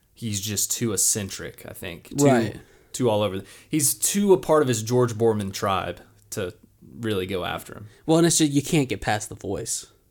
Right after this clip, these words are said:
Speaker 1: Yeah,
Speaker 2: You
Speaker 1: yeah,
Speaker 2: can
Speaker 1: yeah.
Speaker 2: be as beautiful as you want, but if you hear a voice like that, then it's just kinda like, it changes the whole dynamic. I'm not saying that you're any less beautiful, but you just can't.
Speaker 1: Yeah, on the inside.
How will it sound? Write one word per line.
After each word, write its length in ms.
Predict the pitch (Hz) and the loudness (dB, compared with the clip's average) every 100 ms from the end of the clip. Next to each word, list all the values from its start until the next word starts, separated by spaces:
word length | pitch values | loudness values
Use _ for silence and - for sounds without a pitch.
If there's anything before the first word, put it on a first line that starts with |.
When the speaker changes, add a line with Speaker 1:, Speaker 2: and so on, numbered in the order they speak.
| _ - | _ -10
Speaker 1:
Yeah, 460 | 120 107 95 85 98 | -4 -2 -2 -2 0
Speaker 2:
You 140 | 175 | 2
Speaker 1:
yeah, 60 | 185 | 2
Speaker 2:
can 120 | 208 | 2
Speaker 1:
yeah. 40 | 175 | 4
Speaker 2:
be 160 | 175 | 4
as 120 | 143 | 4
beautiful 680 | 127 135 151 165 156 156 143 | 2 0 4 6 4 4 4
as 120 | 123 | 4
you 140 | 127 120 | 2 2
want, 380 | 120 107 - | 0 0 -2
but 100 | 117 | -4
if 100 | 117 | -2
you 140 | 143 156 | 0 4
hear 140 | 147 | 4
a 60 | 123 | 4
voice 380 | 120 127 139 156 | 4 4 4 2
like 220 | 147 147 | 2 2
that, 400 | 156 156 - 139 | 2 2 0 -2
then 140 | 120 | -2
it's 160 | 117 - | -2 -2
just 180 | - - | -4 -2
kinda 200 | 127 117 | 0 0
like, 440 | 104 98 - - _ _ _ _ _ - | 0 -4 -10 -20 _ _ _ _ _ -4
it 140 | 147 | 0
changes 480 | - 156 143 127 127 | 6 8 6 4 0
the 100 | 123 | 2
whole 240 | 139 131 | 2 2
dynamic. 800 | 127 117 117 151 107 - - - _ - | 2 2 2 2 0 -8 -16 -20 _ 2
I'm 80 | |
not 160 | 143 135 | 2 4
saying 220 | 139 131 | 2 2
that 120 | 123 | 2
you're 120 | 127 127 | 2 2
any 120 | 123 | 2
less 240 | 113 - | 0 -2
beautiful, 540 | 123 160 180 - - - | 0 2 2 -4 -14 -10
but 180 | 78 - | -8 -8
you 160 | 117 | -8
just 160 | 113 - | -8 -2
can't. 360 | 123 104 76 - _ - - - - - - | -2 -2 -4 -14 _ -20 -20 -20 -20 -10 -2
Speaker 1:
Yeah, 160 | 110 | 0
on 100 | 104 | 0
the 140 | 104 110 | 0 0
inside. 540 | 170 110 90 101 | 0 0 0 0